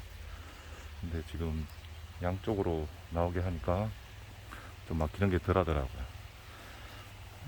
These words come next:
지금은 약 한 이 미터 정도 나가고 있는데 직경, 직경으로 따지면 한 일 미터 정도 되는 것 같습니다.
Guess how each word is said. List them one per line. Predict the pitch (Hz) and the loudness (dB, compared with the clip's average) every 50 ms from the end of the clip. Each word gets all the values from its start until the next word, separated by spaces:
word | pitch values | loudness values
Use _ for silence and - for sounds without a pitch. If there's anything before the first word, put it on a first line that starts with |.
| - - - | -10 -10 -4
지금은 | - - 92 98 110 110 110 104 101 101 95 92 92 92 92 87 90 87 - - - - - - - - - - - - - 92 | 0 4 6 8 8 10 10 8 8 8 8 6 6 4 4 4 2 0 -2 -6 -10 -10 -10 -10 -10 -10 -10 -10 -12 -8 0 4
약 | 92 92 95 - - - - - - 98 | 4 6 4 4 0 -6 -10 -6 -2 0
한 | 95 92 90 87 85 85 - - - - - - - - - - - - - - - - - - - - - | 2 4 4 4 2 2 -2 -6 -10 -8 -8 -8 -8 -8 -8 -8 -8 -8 -10 -10 -10 -12 -12 -12 -10 -4 2
이 | 95 104 113 | 6 8 10
미터 | 120 127 117 110 90 92 92 82 76 - - - - - - - - - - - | 10 10 10 10 8 8 6 4 2 -2 -6 -10 -12 -12 -12 -12 -12 -10 -6 0
정도 | - 82 80 78 80 80 76 76 73 69 71 - - - - - - - - - - - - - - - - - - | 2 2 4 6 6 6 6 4 2 2 -2 -4 -8 -10 -12 -12 -12 -10 -10 -10 -10 -10 -10 -10 -10 -10 -10 -2 2
나가고 | 87 82 78 90 87 87 | 4 4 4 4 4 4
있는데 | 80 82 90 90 85 78 76 76 76 73 - - - - - - - - - - - - - - - - - - - - - - - - | 2 4 4 4 4 4 4 2 2 0 -4 -6 -10 -10 -12 -12 -10 -10 -10 -10 -10 -10 -12 -10 -10 -10 -12 -12 -12 -10 -10 -10 -8 0
직경, | - 107 101 - - 120 120 123 123 123 123 127 123 123 - - - - | 2 2 6 8 10 10 10 8 6 4 2 2 0 0 -2 -4 -6 -6
직경으로 | - - - - 127 131 131 131 | -4 8 10 12 12 12 10 10
따지면 | - 131 117 123 123 120 113 | 10 8 10 10 8 8 8
한 | 98 101 | 6 6
일 | 110 113 117 | 6 6 8
미터 | 123 131 117 120 110 | 8 8 8 8 6
정도 | 92 82 78 78 | 4 2 2 2
되는 | 80 85 78 73 | 2 2 2 4
것 | 76 78 | 2 2
같습니다. | - - 85 82 82 | 2 0 0 0 0